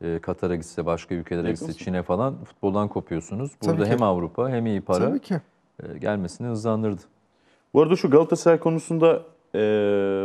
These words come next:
Speaker 2: başlarken söylemiştik Arda'yla terim görüşmesi. Onu
Speaker 1: Hı hı.
Speaker 2: bir, e, anlatalım. Fenerbahçe'nin projesini anlatacağız. E, Arda'yla biliyorsunuz Fatih Terim arasında bir problem vardı. Hani hiç konuşmadıkları. Hatta basına da şöyle yansımıştı. Arda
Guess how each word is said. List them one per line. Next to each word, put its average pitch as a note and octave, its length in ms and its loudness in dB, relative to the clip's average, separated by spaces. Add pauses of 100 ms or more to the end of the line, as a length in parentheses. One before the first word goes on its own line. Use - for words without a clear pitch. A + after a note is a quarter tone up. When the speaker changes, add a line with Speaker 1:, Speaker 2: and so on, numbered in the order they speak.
(280)
Speaker 2:
başlarken C3 420 2
söylemiştik C3+ 540 0
Arda'yla A2 480 4
terim A#2 260 0
görüşmesi. G2+ 640 0 (100)
Onu G#2+ 180 0
Speaker 1:
Hı A2 40 2
hı. G#2+ 60 -2
Speaker 2:
bir, F#2 120 2 (500)
e, G2+ 180 0
anlatalım. A2 480 2 (440)
Fenerbahçe'nin A2+ 500 6
projesini A2+ 480 2
anlatacağız. A2+ 600 2 (600)
E, G2+ 400 2 (360)
Arda'yla C3+ 600 4
biliyorsunuz B2 420 -2
Fatih A2+ 220 0
Terim A#2 160 0
arasında A2 300 -2
bir F#2 60 -8
problem A#2 400 -2
vardı. A#2 420 -2 (240)
Hani G#2+ 120 -4
hiç A2 120 -8
konuşmadıkları. A2 720 -2
Hatta A2+ 360 4 (340)
basına A#2+ 340 2
da B2+ 60 0
şöyle A#2 260 2
yansımıştı. G2+ 560 -2
Arda G2+ 400 4